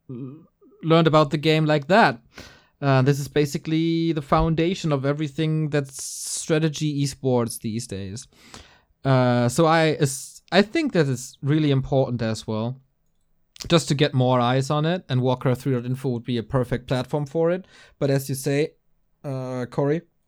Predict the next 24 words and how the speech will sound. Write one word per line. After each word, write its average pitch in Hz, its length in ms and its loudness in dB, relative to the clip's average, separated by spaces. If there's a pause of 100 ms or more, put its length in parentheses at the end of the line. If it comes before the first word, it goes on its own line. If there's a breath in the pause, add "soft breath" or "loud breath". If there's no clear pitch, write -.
(560)
it's 143 220 2
really 165 520 2
hard 147 360 2
to 156 60 -6
get 143 200 -2
the 151 80 4
writers, 143 420 4
and 135 120 2
it's 135 180 -4
really 147 540 -2
unthankful 151 840 -2
work, 120 460 -6 (340 loud breath)
'cause 139 180 -2
you 147 80 2
have 135 300 2
to 175 80 -6
watch 151 320 -2
the 151 80 -4
entire 143 360 -2
tournament. 127 640 0 (360 loud breath)
Uh, 120 160 0
you 120 160 0
have 131 280 -2
to 127 580 -2